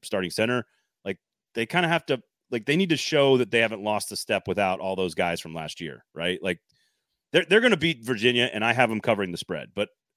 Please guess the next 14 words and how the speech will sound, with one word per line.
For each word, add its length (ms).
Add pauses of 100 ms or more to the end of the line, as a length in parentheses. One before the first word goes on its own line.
I 100
think 160
there's 220
more 240
pressure 420
this 320
week 260
on 380
Tennessee, 380
but 100
that's 220
sort 160
of 80
a, 140